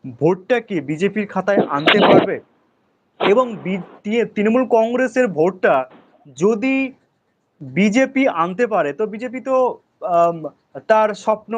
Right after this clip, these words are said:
আশা পূর্ণ হবে এবং বিজেপি ব্যাপক মাত্রায় ভালো ফল করবে এবং বিজেপি, উম, তার তার স্থানে স্থান, বিজেপি তার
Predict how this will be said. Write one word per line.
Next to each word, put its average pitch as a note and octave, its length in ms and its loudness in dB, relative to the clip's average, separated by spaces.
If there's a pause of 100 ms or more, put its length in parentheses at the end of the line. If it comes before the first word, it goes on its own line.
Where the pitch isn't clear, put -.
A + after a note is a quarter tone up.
(100)
আশা G3 460 2
পূর্ণ G#3 300 -6
হবে A3 240 -2
এবং A#3+ 240 -4
বিজেপি F#3+ 340 -6
ব্যাপক F3+ 400 -2
মাত্রায় E3+ 380 -2
ভালো D3+ 200 0
ফল E3 220 -2
করবে G3+ 240 -6
এবং F3+ 140 -8
বিজেপি, E3 360 -4 (640)
উম, D3+ 280 -2 (160)
তার D#3 200 2 (440)
তার E3 160 2
স্থানে F3 540 -4
স্থান, E3 340 -4
বিজেপি E3+ 380 -6
তার D#3+ 300 2